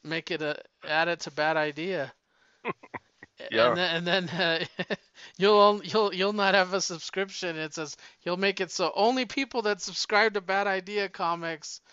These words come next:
Speaker 1: will be able to get the Valiant <laughs> comics.
Speaker 2: Right. Yeah. Well, you have to have a
Speaker 1: <laughs> And then
Speaker 2: first,
Speaker 1: you'll be
Speaker 2: a
Speaker 1: like,
Speaker 2: first,
Speaker 1: "Son of a
Speaker 2: first person
Speaker 1: bitch."
Speaker 2: sticker, and then
Speaker 1: Yeah.
Speaker 2: you can get a Valiant comic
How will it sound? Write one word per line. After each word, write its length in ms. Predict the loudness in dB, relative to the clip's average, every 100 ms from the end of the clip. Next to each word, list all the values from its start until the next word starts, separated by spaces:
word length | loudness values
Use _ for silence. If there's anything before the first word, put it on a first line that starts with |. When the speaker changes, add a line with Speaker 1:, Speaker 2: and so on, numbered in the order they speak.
| _ -16
Speaker 1:
will 100 | -4
be 100 | 0
able 140 | 0
to 100 | -2
get 220 | -4 -6
the 80 | -6
Valiant 500 | -2 0 0 -2 -6
<laughs> 120 | -12 -12
comics. 340 | -12 -10 -6
Speaker 2:
Right. 300 | 2 2 2
Yeah. 200 | 2 4 4 2
Well, 140 | 2 4
you 100 | 8
have 180 | 8 8
to 60 | 6
have 100 | 4
a 100 | 2
Speaker 1:
<laughs> 40 | 4
And 120 | 6
then 60 |
Speaker 2:
first, 80 | 8
Speaker 1:
you'll 140 | 8 8
be 200 | 4 4
Speaker 2:
a 40 |
Speaker 1:
like, 220 | 6 8
Speaker 2:
first, 220 | 6 6
Speaker 1:
"Son 220 | 6 4 4
of 100 | 2
a 40 | 0
Speaker 2:
first 60 | 4
person 340 | 4 4 0
Speaker 1:
bitch." 40 | -8 -4
Speaker 2:
sticker, 420 | -2 0 -2 -6 -10 -20 _ -2
and 100 | 4
then 60 |
Speaker 1:
Yeah. 180 | 6 4
Speaker 2:
you 60 | 0
can 140 | -4
get 180 | 0 2
a 60 | 4
Valiant 380 | 4 4 0
comic 320 | -2 -2 -2